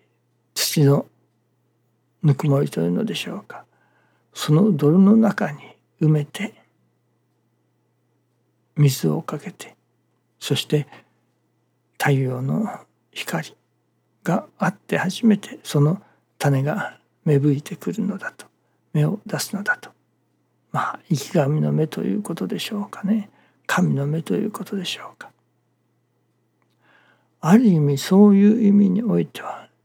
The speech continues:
人間はこの世に神になるために生まれてきたのだ。いや、生まれさせられたのだ。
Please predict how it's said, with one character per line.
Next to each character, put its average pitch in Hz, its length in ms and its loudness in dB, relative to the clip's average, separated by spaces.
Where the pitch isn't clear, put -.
人 156 260 6
間 143 220 2
は 147 340 0
こ 156 140 0
の 156 60 4
世 151 160 4
に 156 200 2
神 226 320 4
に 143 240 0
な 139 200 4
る 262 180 -6
た - 120 -4
め 143 160 -2
に - 280 -2
生 160 80 0
ま 139 160 2
れ 143 100 -2
て - 260 -6
き - 100 -14
た 165 120 -4
の 143 140 -10
だ。 - 160 -18
い 160 60 2
や、 143 140 -2
生 147 100 2
ま 180 140 8
れ 214 140 6
さ 196 180 -2
せ 214 160 -2
ら 196 100 0
れ 202 140 -2
た - 240 -6
の - 60 -20
だ。 - 180 -12